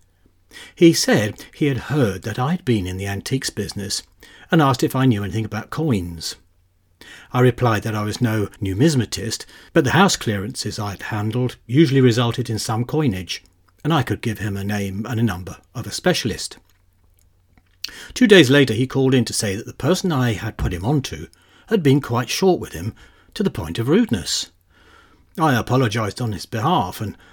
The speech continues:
asked Milton what had evoked such a hostile response. He produced from his pocket a small felt bag,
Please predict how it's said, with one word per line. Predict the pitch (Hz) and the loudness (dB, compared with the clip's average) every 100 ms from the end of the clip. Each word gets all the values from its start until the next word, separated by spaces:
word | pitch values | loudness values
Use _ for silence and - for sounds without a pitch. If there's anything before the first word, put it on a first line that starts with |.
| - | -6
asked | 123 170 - | -2 0 -2
Milton | 104 90 - 135 123 | -4 -6 -4 -4 -4
what | 131 139 | -4 -2
had | 165 156 | 0 0
evoked | 117 175 165 | 0 0 0
such | - - 123 | -4 -6 -4
a | 165 | -4
hostile | - - - 113 143 | -6 -8 -6 -4 -4
response. | 165 - 208 139 - - - _ _ _ _ _ _ _ | -4 -2 0 0 -2 -8 -12 _ _ _ _ _ _ _
He | - | 0
produced | 185 131 156 165 | 2 2 2 2
from | - | 0
his | 110 - | -2 -4
pocket | 147 - 190 | -6 -2 -2
a | |
small | 156 - 98 92 | -2 -2 -4 -4
felt | - - 135 120 | -6 -6 -6 -6
bag, | 202 185 107 - | -2 0 0 -4